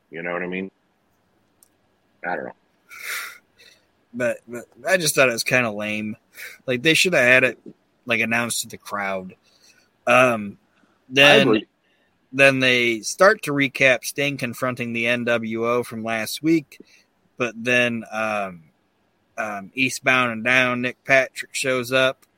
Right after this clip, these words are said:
Speaker 2: and, um, he, uh, makes his case for being able to re-, return to W C W. Zbyszko's yelling at him. Um, he says that he didn't wanna fight Randy Anderson, but he was forced into doing it.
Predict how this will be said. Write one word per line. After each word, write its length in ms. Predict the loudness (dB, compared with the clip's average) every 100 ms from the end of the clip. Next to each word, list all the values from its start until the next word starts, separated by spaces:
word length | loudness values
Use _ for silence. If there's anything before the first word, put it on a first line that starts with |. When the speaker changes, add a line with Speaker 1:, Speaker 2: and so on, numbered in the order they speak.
| _ -4
Speaker 2:
and, 800 | -2 0 -2 -4 -6 -6 -8 -10 -6
um, 380 | -4 -4 -8 -12 -20 _ _ _ _ _ _ _ _ _ _ _ _ _ _ _ _ _ _ -12
he, 640 | -4 -2 0 -4 -8 -12 -10
uh, 260 | -6 -4 -6
makes 360 | -4 -4 -4 -6
his 140 | -8
case 320 | -4 -4 -4
for 100 | -6
being 260 | -4 -2 -2
able 200 | -4 -6
to 120 | -8
re-, 260 | -8 -8 -8 -10
return 360 | -10 -8 -8
to 60 | -6
W 260 | -6 -8 -8
C 180 | -10 -2
W. 600 | 0 0 0 -4 -4 -8 -12 -20 _ _ _ _ -16
Zbyszko's 720 | -4 -2 -2 -2 -2 -2 -2
yelling 340 | -2 0 -2
at 160 | -2 -2
him. 280 | -4 -10 -16 _ _ _ _
Um, 360 | -6 -4 -4 -6
he 100 | -8
says 320 | -4 -4 -4
that 100 | -8
he 140 | -4
didn't 280 | -2 -2 -2
wanna 280 | -2 -2 -4
fight 360 | -2 2 2 2
Randy 440 | 0 0 0 -2
Anderson, 640 | -2 -2 -4 -6 -6 -6
but 120 | -8
he 120 | -10 -10
was 120 | -12
forced 520 | -6 -2 0 0 -4
into 160 | -6 -6
doing 400 | -4 -2 -2 -2
it. 260 | -4 -6